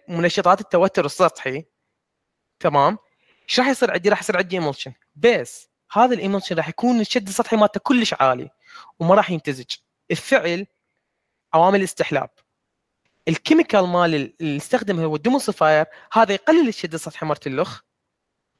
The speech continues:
ويكسر ال-، ال-، الإمولشن. بس إذا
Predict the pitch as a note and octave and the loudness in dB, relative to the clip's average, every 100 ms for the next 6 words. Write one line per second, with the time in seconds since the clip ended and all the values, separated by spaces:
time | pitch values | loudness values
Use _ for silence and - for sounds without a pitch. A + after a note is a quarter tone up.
0 | - _ - F#3+ - - E3+ D3 C#3 D3+ | -20 _ -2 -2 0 -2 -2 -2 -4 -6
1 | B2 - - F3 C#3+ - C#3+ D3+ - _ | -6 -8 -6 -4 -4 -6 -6 -8 -10 _
2 | _ _ _ _ _ G3 D3+ - - _ | _ _ _ _ _ 0 0 -2 -16 _
3 | _ F#3 E3 D#3 D3+ | _ -2 2 4 2